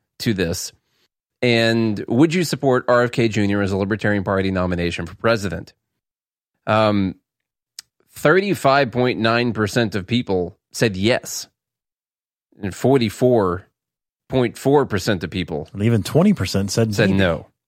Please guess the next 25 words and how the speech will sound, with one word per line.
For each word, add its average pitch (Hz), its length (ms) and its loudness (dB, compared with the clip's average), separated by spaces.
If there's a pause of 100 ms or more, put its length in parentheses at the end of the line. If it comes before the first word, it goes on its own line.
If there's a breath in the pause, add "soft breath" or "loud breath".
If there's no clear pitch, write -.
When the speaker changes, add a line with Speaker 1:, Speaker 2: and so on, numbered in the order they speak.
(140)
Speaker 1:
And 104 120 0
then 120 100 2
we 131 120 2
have 107 120 2
a 98 60 2
maybe. 101 480 0 (880)
I 123 180 2
wanna 151 220 2
double 131 240 2
check 127 240 2
that 110 120 2
we're 110 120 0
good 110 160 2
on 107 140 0
the 87 60 -2
sound 110 460 0
for 117 120 0
everyone. 110 420 0
Give 110 160 -4
us 110 140 -2
a 95 40 -4
yes. 104 540 -2 (220)
Give 131 120 0
us 120 140 -4
a, 107 160 2